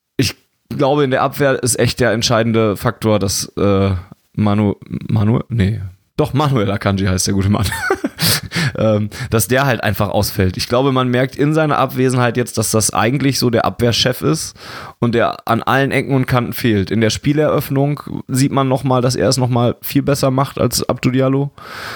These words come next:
Ähm, und ich glaube auch, dass er da durchaus im, im Dirigieren da eine große Rolle spielt. Und das ist halt echt einfach bitter. Und, und da haben wir jetzt noch gar nicht über die offensiven Ausfälle gesprochen, die es da gibt, sondern rein über die Defensive. Aber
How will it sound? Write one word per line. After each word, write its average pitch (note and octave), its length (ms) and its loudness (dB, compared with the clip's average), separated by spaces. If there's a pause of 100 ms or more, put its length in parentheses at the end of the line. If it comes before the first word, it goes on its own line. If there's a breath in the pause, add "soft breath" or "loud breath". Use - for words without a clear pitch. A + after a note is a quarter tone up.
(300 loud breath)
Ähm, A2 560 0
und B2 160 2
ich A#2 140 0
glaube C3 240 2
auch, C3 160 0
dass C3+ 160 -2
er B2+ 100 2
da B2 120 0
durchaus B2+ 360 0
im, A#2+ 300 0
im A2+ 360 0 (300)
Dirigieren A#2 800 2
da G#2+ 80 2
eine G#2 160 0
große G2 320 -2
Rolle F#2+ 240 0
spielt. - 520 -4 (680 loud breath)
Und G#2 120 0
das D3 140 0
ist D#3+ 80 0
halt B2 140 0
echt - 240 -4
einfach C3 240 0
bitter. G#2+ 460 0
Und, A2+ 200 2
und G#2 180 0
da A2 100 2
haben B2 140 2
wir B2+ 60 4
jetzt A2 140 0
noch A#2 120 2
gar A#2+ 160 2
nicht C#3+ 140 0
über C3 140 2
die C3+ 100 2
offensiven A#2 500 2
Ausfälle G2+ 400 0
gesprochen, A2 720 -2
die A2+ 60 -2
es A2 120 -2
da A2+ 160 2
gibt, A#2 280 -2
sondern G#2+ 320 2
rein G#2+ 340 0
über B2+ 160 2
die B2 100 0
Defensive. G2+ 760 0
Aber G#2 440 0